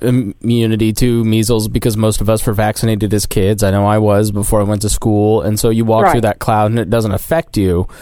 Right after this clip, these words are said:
Speaker 1: Whereas with this, because there's
Speaker 2: Right.
Speaker 1: no immunity in the human, in the, the human species, basically, uh, it,
Speaker 2: Right.
Speaker 1: it's really, uh, aggressive. And so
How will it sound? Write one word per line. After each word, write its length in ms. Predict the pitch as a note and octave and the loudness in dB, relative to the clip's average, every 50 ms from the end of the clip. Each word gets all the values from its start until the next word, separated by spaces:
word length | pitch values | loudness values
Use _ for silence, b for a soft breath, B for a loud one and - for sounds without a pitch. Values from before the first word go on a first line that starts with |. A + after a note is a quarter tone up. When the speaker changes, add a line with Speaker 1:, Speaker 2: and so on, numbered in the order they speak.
| B B B B B B B B | B B B B B B B B
Speaker 1:
Whereas 440 | - - A#2+ A#2+ A#2 A2+ A2+ G#2+ A2 | -2 0 2 4 4 2 2 2 0
with 180 | A2 A#2 G2+ A2+ | 0 -2 0 -2
this, 300 | C#3+ C#3 C3+ C3 B2 - | 0 0 0 0 0 0
because 340 | - A#2 A2 - B2+ A#2 G#2 | -2 -2 0 0 -2 0 0
there's 240 | A#2+ A#2 A#2 A2 | 0 0 2 2
Speaker 2:
Right. 80 | A2+ A#2+ | 2 2
Speaker 1:
no 200 | C3 C#3 C#3 B2+ | 2 2 2 2
immunity 460 | A#2 A#2+ B2+ C3+ C3 B2 A#2 A#2 A#2 | 2 0 0 0 0 0 0 0 0
in 60 | A#2 A2+ | 0 0
the 60 | A2 | 0
human, 540 | G2+ A#2 B2 A#2 A#2+ A#2 A2 G#2+ G#2+ G#2 G2 | 0 0 0 0 0 0 0 0 0 -2 -2
in 240 | - A2 G#2+ G#2 F#2+ | -2 -2 -2 -2 -2
the, 80 | G2 - | -2 -4
the 220 | - F#2 F#2+ - | -6 -6 -6 -4
human 340 | - - C#3+ B2+ B2 A2+ G2+ | -2 0 0 0 0 0 0
species, 560 | - - - D3+ D3 A2 A#2 A2+ G#2 G2 G#2+ | 0 0 2 2 2 2 2 0 0 0 -2
basically, 580 | G#2+ A2 G#2+ G2 - B2 A2+ A#2+ A2+ G#2+ A#2+ B B B B B B B B B - | -2 0 0 0 0 0 0 0 0 0 0 B B B B B B B B B -8
uh, 400 | - - G2+ G2+ G#2 G2+ G2+ G2+ - | -4 -2 0 2 2 2 0 0 0
it, 300 | - B2+ A#2+ A2+ G#2+ - _ _ | 0 0 2 2 0 -2 _ _
Speaker 2:
Right. 260 | - F#3 E3 D3+ C#3+ - - | 0 2 2 2 0 0 0
Speaker 1:
it's 240 | B2+ A#2+ A2+ - B2+ | 0 0 0 -2 -4
really, 800 | A2 A2+ B2+ C3+ C3 B2 A#2+ A#2 A2+ A2+ A2 G#2+ G#2 - - - - - | -2 0 2 2 2 2 2 2 2 2 2 2 0 -2 -4 -8 -6 -2
uh, 140 | F2+ G2 - - | -2 -2 -2 -2
aggressive. 720 | - G#2 G2 F#2 G#2 G#2 G#2+ B2 C#3 C#3 - - G2 F#2 G2 | -2 -4 -2 -2 -2 0 2 2 2 2 2 0 0 0 0
And 160 | G#2+ A2 A2 | 0 0 0
so 420 | - D3 C3+ B2+ B2 B2 B2 B2 | 0 2 2 2 2 2 0 -2